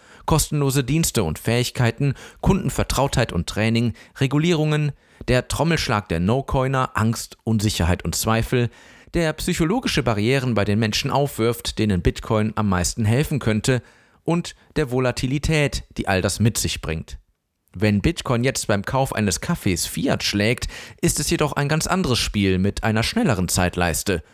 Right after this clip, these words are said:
höheren Einsätzen und einer viel einfacheren Auffahrt. Erwarten Sie natürlich keine Erkenntnis oder gar Anerkennung von Bitcoin-Kritikern, die seit langem ein einzigartiges Versagen darin zeigen,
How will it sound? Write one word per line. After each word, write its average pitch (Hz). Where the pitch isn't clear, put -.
höheren 160
Einsätzen 151
und 139
einer 123
viel 156
einfacheren 107
Auffahrt. -
Erwarten 175
Sie 143
natürlich 139
keine 110
Erkenntnis 113
oder 76
gar -
Anerkennung 104
von 82
Bitcoin-Kritikern, 113
die 117
seit 139
langem 127
ein 90
einzigartiges 101
Versagen 90
darin 127
zeigen, 131